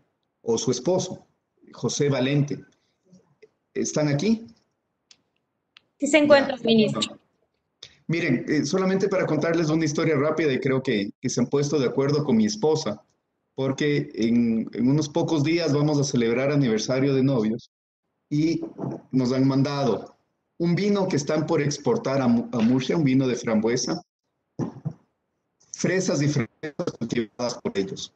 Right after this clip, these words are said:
Speaker 1: Esta historia a mí me ha gustado especialmente porque no solamente que comenzó una primera generación con doña Tomasa, eh,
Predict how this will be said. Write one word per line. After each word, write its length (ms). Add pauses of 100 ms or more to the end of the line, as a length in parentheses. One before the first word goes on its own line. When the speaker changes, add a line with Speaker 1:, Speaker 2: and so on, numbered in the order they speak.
Speaker 1:
Esta 240
historia 540
a 80
mí 160
me 120
ha 40
gustado 540
especialmente 840 (580)
porque 560
no 240
solamente 560
que 160
comenzó 800 (760)
una 280
primera 380
generación 1000
con 120
doña 280
Tomasa, 640 (580)
eh, 340